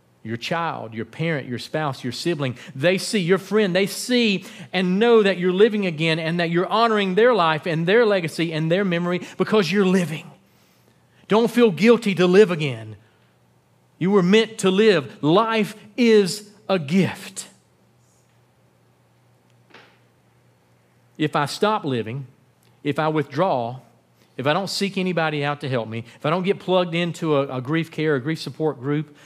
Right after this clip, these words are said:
if I don't seek my friends and the ladies in my Bible story, the Bible study,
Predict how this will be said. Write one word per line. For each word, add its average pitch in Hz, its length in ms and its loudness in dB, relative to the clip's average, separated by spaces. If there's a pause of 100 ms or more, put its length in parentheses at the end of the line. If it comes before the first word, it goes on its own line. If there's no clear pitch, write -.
(160)
if - 80 -8
I 127 40 0
don't 165 200 -4 (120)
seek 190 280 -4
my 170 140 -2
friends 175 500 -2
and 135 140 -4
the 120 60 -6 (120)
ladies 170 280 0
in 170 80 -4
my 165 120 0
Bible 160 260 0
story, 156 320 -4
the 131 220 -10
Bible 160 340 0
study, 180 420 2